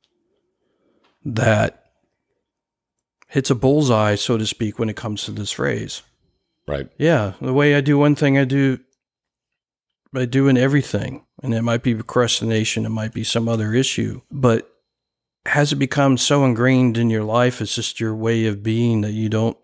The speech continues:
Speaker 1: you have, it, you have a hard time seeing something that's right in front of your nose,
Speaker 2: Right.
Speaker 1: so to speak, 'cause you just take it for granted. And you,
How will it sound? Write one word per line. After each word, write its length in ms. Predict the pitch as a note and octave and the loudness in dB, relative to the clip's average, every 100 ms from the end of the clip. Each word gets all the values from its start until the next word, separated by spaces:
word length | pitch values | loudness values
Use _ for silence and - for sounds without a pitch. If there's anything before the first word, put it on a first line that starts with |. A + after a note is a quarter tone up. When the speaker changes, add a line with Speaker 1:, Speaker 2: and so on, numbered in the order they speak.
| _ _ _ _ _ _ | _ _ _ _ _ _
Speaker 1:
you 120 | - A#2+ | -2 2
have, 180 | B2 - | 2 2
it, 240 | G#2 - _ _ - _ _ _ _ _ _ _ | -6 -8 _ _ -20 _ _ _ _ _ _ _
you 120 | C3+ | -2
have 240 | A2+ C#3 B2+ | 2 2 2
a 60 | |
hard 260 | A2 C3+ C3 | 2 2 2
time 260 | C#3 B2+ | 2 2
seeing 300 | A#2+ - B2+ | 2 2 2
something 360 | A#2 A#2+ - A#2 | 2 -2 -2 -2
that's 220 | A2 - | -2 -2
right 180 | A2+ A2 | -2 -2
in 60 | A2 | -4
front 220 | - A2 | -2 -2
of 60 | G#2 | -2
your 100 | G2+ | -2
nose, 480 | G2+ G2 G2 - - _ | -2 -4 -8 -12 -14 _
Speaker 2:
Right. 260 | D2+ C#2+ - | 2 2 2
Speaker 1:
so 180 | B2+ G#2+ | 2 2
to 60 | |
speak, 340 | G2+ - G#2 G2+ | 0 0 0 0
'cause 140 | G#2+ | -2
you 100 | G2+ | 0
just 240 | G#2+ G#2+ - | 0 -2 0
take 160 | A2+ | 0
it 60 | G#2 | 0
for 160 | - | -2
granted. 500 | G2+ G2+ G2 F#2 F#2 - _ _ _ _ _ _ _ _ _ _ _ _ _ _ _ _ _ _ - - | -4 -2 -2 -6 -8 -14 _ _ _ _ _ _ _ _ _ _ _ _ _ _ _ _ _ _ -20 -4
And 260 | A#2 G#2+ G#2+ | 2 4 4
you, 180 | G#2 | 2